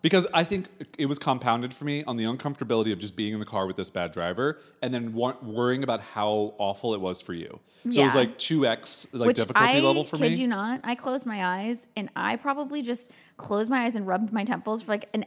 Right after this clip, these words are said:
Speaker 2: hour straight and was just, like, transported
Speaker 1: But how long
Speaker 2: myself
Speaker 1: had the clock
Speaker 2: somewhere else.
Speaker 1: moved when you open your eyes back
Speaker 2: Oh,
Speaker 1: up?
Speaker 2: Jason and I were both counting the clock. This is how
Speaker 1: The minutes.
Speaker 2: not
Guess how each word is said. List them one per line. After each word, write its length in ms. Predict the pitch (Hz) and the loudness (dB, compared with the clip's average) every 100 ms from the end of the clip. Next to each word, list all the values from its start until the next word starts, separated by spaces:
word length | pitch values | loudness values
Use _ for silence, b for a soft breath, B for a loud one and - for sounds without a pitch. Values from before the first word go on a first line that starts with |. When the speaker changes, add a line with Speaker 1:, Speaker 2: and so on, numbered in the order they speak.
| - | -2
Speaker 2:
hour 320 | 175 180 190 | 0 2 0
straight 380 | - - 170 214 | -4 -2 0 0
and 80 | 240 | -2
was 80 | 214 | -4
just, 160 | 214 | 0
like, 480 | 208 - - - - | -2 -2 -8 -10 -8
transported 640 | - 220 247 - 220 240 | -4 -2 -2 -2 2 4
Speaker 1:
But 80 | 262 | 4
how 160 | 151 143 | 6 6
long 200 | 139 123 | 6 4
Speaker 2:
myself 320 | 240 120 208 | 4 4 4
Speaker 1:
had 0 | |
the 20 | |
clock 100 | 127 113 | 6 6
Speaker 2:
somewhere 80 | 185 | 4
else. 240 | 175 120 | 2 0
Speaker 1:
moved 340 | 113 110 90 - | 0 0 -2 -6
when 100 | 101 | -2
you 100 | 98 | -2
open 160 | 95 | -2
your 100 | 95 | -2
eyes 200 | 92 92 | -2 0
back 100 | - | 4
Speaker 2:
Oh, 300 | 226 226 214 | 8 8 8
Speaker 1:
up? 60 | 208 | 6
Speaker 2:
Jason 280 | 214 226 294 | 2 0 -2
and 60 | |
I 20 | 311 | -2
were 120 | 311 | -2
both 240 | 233 220 | -2 -4
counting 800 | - - 208 202 214 202 220 196 | -10 -2 2 2 2 0 0 0
the 60 | 175 | -2
clock. 320 | - 165 - | 0 2 2
This 120 | 214 | -2
is 140 | 226 220 | -4 -2
how 320 | 214 196 190 | 2 4 4
Speaker 1:
The 60 | 131 | 4
minutes. 380 | 127 107 214 | 0 -2 0
Speaker 2:
not 200 | 202 185 | 2 2